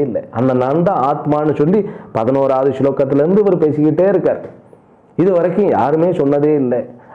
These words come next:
அந்த நான் எப்பொழுதுமே பிறப்பதில்லை, பிறப்பிற்கு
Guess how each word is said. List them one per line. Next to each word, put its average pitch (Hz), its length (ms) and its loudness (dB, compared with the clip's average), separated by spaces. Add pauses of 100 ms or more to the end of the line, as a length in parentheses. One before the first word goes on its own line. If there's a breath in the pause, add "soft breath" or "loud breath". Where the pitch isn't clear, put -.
(160)
அந்த 185 200 2 (200)
நான் 113 260 0 (180)
எப்பொழுதுமே 160 840 0 (200)
பிறப்பதில்லை, 113 720 0 (500 loud breath)
பிறப்பிற்கு 123 480 -2